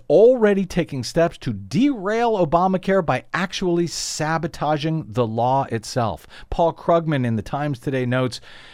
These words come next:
when Trump threatens to let Obamacare fail,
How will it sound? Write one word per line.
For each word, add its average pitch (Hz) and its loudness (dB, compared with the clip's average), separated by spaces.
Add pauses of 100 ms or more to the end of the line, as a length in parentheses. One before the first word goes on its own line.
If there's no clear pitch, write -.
(120)
when 123 0
Trump 190 0
threatens 156 2
to 131 -2
let 127 2
Obamacare 147 0
fail, 185 0